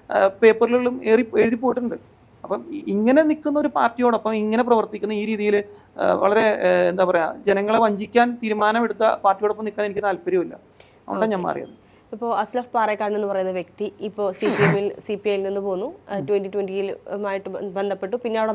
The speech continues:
Speaker 2: നിന്നും പോന്നു. ഇനി എന്താണ് രാഷ്ട്രീയമായിട്ടുള്ളൊരു പ്ലാൻ എന്താണ്?
Speaker 1: അല്ല, ഞാൻ പറഞ്ഞല്ലോ, ഇപ്പോൾ ഈ ട്വന്റി ട്വന്റി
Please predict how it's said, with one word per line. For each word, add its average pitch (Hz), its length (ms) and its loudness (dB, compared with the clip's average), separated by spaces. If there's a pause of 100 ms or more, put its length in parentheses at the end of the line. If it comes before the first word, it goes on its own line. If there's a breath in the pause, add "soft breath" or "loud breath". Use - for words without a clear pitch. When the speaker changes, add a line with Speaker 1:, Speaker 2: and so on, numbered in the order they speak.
Speaker 2:
നിന്നും 226 180 -2
പോന്നു. 175 240 -4 (400 soft breath)
ഇനി 285 200 2
എന്താണ് 262 520 4 (100)
രാഷ്ട്രീയമായിട്ടുള്ളൊരു 202 920 -2
പ്ലാൻ 185 320 -4
എന്താണ്? 123 260 -10 (260)
Speaker 1:
അല്ല, 226 120 2
ഞാൻ 190 320 0 (140)
പറഞ്ഞല്ലോ, 151 400 0 (100)
ഇപ്പോൾ 190 220 2 (320)
ഈ - 20 0 (720)
ട്വന്റി 185 320 2
ട്വന്റി 208 360 0